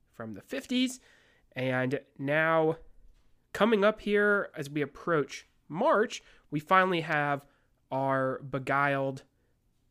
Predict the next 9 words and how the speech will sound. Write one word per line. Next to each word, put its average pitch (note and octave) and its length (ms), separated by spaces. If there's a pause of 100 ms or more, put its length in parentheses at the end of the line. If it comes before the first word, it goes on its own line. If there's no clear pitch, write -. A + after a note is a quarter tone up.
(460)
nineteen D3+ 380
seventy-one C3+ 760 (380)
and B2+ 180
twenty C#3+ 280
seventeen D3+ 760 (380)
movie D#3+ 300
comparison D3 680
and C3+ 220
review. G#3+ 540